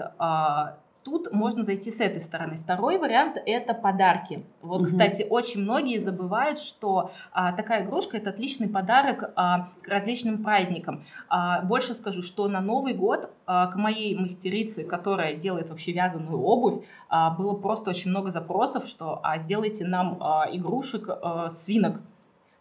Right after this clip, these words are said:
Speaker 1: То есть
Speaker 2: А,
Speaker 1: сим-,
Speaker 2: потому что
Speaker 1: сим-,
Speaker 2: символ года.
Speaker 1: символ
Speaker 2: Ага.
Speaker 1: года, да. А она, ну, как бы,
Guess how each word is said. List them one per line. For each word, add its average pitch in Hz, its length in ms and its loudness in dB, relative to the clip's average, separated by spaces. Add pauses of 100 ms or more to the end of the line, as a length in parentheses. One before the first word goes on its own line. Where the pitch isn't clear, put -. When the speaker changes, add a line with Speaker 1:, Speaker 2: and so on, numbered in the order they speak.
(140)
Speaker 1:
То - 40 -4
есть 180 120 0
Speaker 2:
А, 185 100 4
Speaker 1:
сим-, - 140 6
Speaker 2:
потому 180 80 8
что 196 160 6
Speaker 1:
сим-, 226 80 6
Speaker 2:
символ 196 280 8
года. 180 240 6
Speaker 1:
символ 233 280 8
Speaker 2:
Ага. 180 80 6 (200)
Speaker 1:
года, 180 140 6
да. 180 340 6
А 175 180 2
она, 226 220 6
ну, 247 140 0
как 208 160 -2
бы, 190 240 0